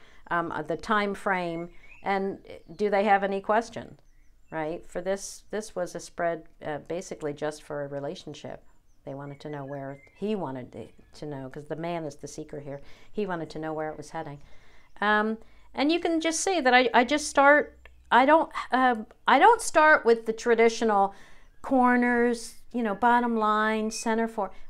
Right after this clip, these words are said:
I don't start there. I start by just looking at it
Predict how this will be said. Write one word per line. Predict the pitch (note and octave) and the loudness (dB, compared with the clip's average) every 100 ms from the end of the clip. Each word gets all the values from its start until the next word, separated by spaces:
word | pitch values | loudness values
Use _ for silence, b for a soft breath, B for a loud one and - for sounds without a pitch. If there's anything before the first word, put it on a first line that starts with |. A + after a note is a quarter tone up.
| b - - | b -8 0
I | B3 | 4
don't | G#4+ - | 2 0
start | - - B3 D4+ - | -6 2 4 4 0
there. | C3 B2 C3 - - | -6 -6 -12 -16 -6
I | - A3+ | 0 0
start | A3 - D4+ F#4+ A#3+ | 0 2 6 6 4
by | G3+ G#3 | 0 2
just | A3 - | -2 -4
looking | F3+ G3 D#4 - A3 D#3+ | -6 0 0 2 -2 -2
at | C3 A#2+ | -4 -6
it | - | -10